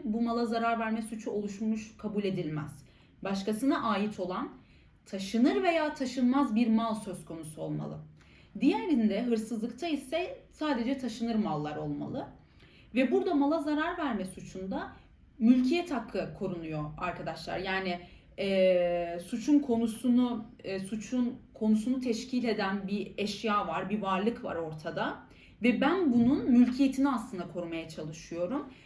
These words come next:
Fakat hırsızlıkta zilyetlik korunuyor. E, zilyetlikle mülkiyet arasında ufak yine detaylar olmaktadır.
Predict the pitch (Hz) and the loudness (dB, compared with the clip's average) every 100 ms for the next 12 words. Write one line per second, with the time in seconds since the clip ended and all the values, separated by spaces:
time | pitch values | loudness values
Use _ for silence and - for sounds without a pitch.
0 | - 277 370 285 285 254 277 262 294 403 | -4 -2 0 2 2 2 0 -2 0 0
1 | 294 247 247 240 - 269 - 180 151 135 | 2 4 4 2 -2 -6 -6 -8 -6 -8
2 | 95 95 - - _ - 196 196 226 247 | -8 -12 -18 -20 _ -10 -4 0 2 0
3 | 254 285 277 247 226 220 240 254 254 220 | -2 -6 -2 -2 -2 -4 -2 -2 -2 -4
4 | 214 220 220 233 233 214 247 233 - 226 | -4 -2 0 0 -2 -8 -6 -6 -2 -2
5 | 220 208 202 196 208 196 214 208 196 202 | -2 -6 -6 -6 -2 -2 0 0 -2 -2
6 | 202 - 214 180 - | -2 -6 -8 -8 -10